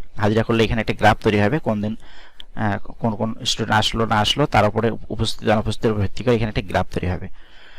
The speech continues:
তো আচ্ছা, এরপর দেখুন অর্জন উপস্থিত যোগ্যতা, যেহেতু এটা আগেই ছিল, এটা এখন বর্তমানে নেই, হ্যাঁ, ধারাবাহিক মূল্যতা। তারপর আপনারা এটা কাজ করলে করতে পারেন, হ্যাঁ, ধারাবাহিক মূল্যায়ন এখানে করলে করতে পারেন। আমার এখন মূল যে কাজ, সেটা হচ্ছে পরীক্ষা সংক্রান্ত।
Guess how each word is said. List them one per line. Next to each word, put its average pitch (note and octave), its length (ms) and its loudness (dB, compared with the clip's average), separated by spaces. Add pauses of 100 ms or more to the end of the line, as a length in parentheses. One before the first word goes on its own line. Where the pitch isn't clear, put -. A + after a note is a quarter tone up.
(680)
তো A2 80 2
আচ্ছা, - 340 -2 (100)
এরপর E3 320 6
দেখুন D#3 320 2 (420)
অর্জন B2+ 300 6
উপস্থিত C#3+ 320 2
যোগ্যতা, B2+ 360 6
যেহেতু C3 280 2
এটা B2+ 200 4
আগেই A2+ 220 6
ছিল, C3+ 280 2
এটা C3 160 4
এখন A2+ 220 2
বর্তমানে A2+ 360 2
নেই, A#2+ 280 2 (960)
হ্যাঁ, B2+ 160 -2
ধারাবাহিক A2 360 4
মূল্যতা। A2+ 320 2
তারপর B2+ 320 6
আপনারা A#2+ 280 4
এটা A#2+ 160 0 (340)
কাজ A#2+ 220 4
করলে A#2 180 2
করতে A2+ 280 0
পারেন, C#3+ 260 0 (220)
হ্যাঁ, A2 160 -2
ধারাবাহিক A2+ 380 4
মূল্যায়ন A2+ 340 2
এখানে A#2 180 2
করলে A2+ 240 0
করতে G#2+ 240 0
পারেন। B2+ 280 2 (360)
আমার A#2+ 280 6
এখন C#3+ 180 4
মূল B2+ 200 4
যে A#2 140 4
কাজ, C3+ 220 2
সেটা B2 240 2
হচ্ছে E3+ 240 2
পরীক্ষা G#2+ 340 2
সংক্রান্ত। F#2 480 -4